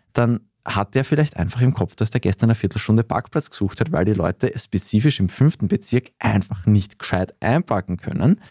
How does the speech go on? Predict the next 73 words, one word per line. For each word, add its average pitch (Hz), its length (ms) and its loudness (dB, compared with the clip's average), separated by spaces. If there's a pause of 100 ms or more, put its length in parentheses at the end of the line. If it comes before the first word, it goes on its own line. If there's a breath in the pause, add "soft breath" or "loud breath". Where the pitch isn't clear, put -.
(100)
Und 117 120 2
er 113 80 2
will 123 80 -2
damit 110 240 0
nicht 135 180 -2
sagen, 107 260 -2
dass - 240 -4
du 123 160 4
eine 104 200 2
schlechte - 360 -2
Autofahrerin 87 640 -4
bist - 340 -10
und 101 360 -2
dich 113 100 2
nicht 104 140 2
gescheit - 240 -4
zufahren 110 340 0
traust, - 320 -4
weil - 80 -6
du - 60 -10
das 92 120 -4
nicht 95 140 -2
abschätzen - 480 -8
kannst. - 320 -16 (160 soft breath)
Aber 80 400 0 (220)
kann 80 180 -4
man 87 120 2
natürlich, 101 580 0
wenn 101 100 2
man 90 80 2
es 87 80 -2
in - 80 -2
den 95 60 -6
falschen - 340 -4
Hals - 180 -8
kriegt, - 260 -8
wie 120 40 -2
man 123 120 2
sagt, - 340 -6 (100)
kann 98 240 0
aber 107 160 0
was 113 120 -2
bei 123 120 0
dir 120 140 2
so 165 100 -2
ankommen. 165 400 -2
Du - 80 -10
kannst - 220 -4
das 101 100 -6
ohne 95 160 2
weiteres 98 340 -2
persönlich 117 440 0
nehmen, - 280 -2 (140)
wenn 95 100 2
da 85 80 2
jemand 90 280 2
mit 92 140 0
dir 98 100 0
zum 95 120 0
Diskutieren 98 380 -2
anfängt, 98 300 0
wie 104 60 0
du 98 100 0
dich 98 120 -2
jetzt 101 140 -2
einparkt - 460 -6
hast, - 180 -10
weil 87 120 -2
das 82 120 -4
Auto - 220 -4
steht 98 240 -2
ja 110 100 0
sicher. - 400 -4